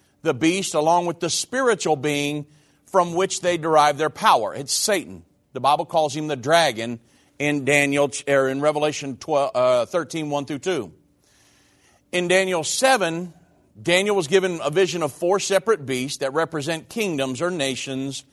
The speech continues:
which will exist at the time of the second coming of Jesus Christ. The four beasts described in Daniel seven, four through seven,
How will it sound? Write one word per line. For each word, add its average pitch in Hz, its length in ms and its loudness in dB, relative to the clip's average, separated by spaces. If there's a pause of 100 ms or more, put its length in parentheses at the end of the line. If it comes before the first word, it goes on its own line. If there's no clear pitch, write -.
(400)
which 170 240 -2
will 180 100 0
exist 156 500 -2
at 202 80 -8
the 202 120 -4
time 151 400 -2
of 156 40 -6
the 165 80 -4
second 147 400 -6
coming 139 300 -6
of 143 80 -8
Jesus 110 340 -10
Christ. 139 480 -8 (1400)
The 170 160 4
four 208 340 4
beasts 175 720 -4
described 160 520 4
in 151 120 -4
Daniel 156 320 -2
seven, 175 340 -2
four 180 220 -4
through 202 180 -4
seven, 147 460 -2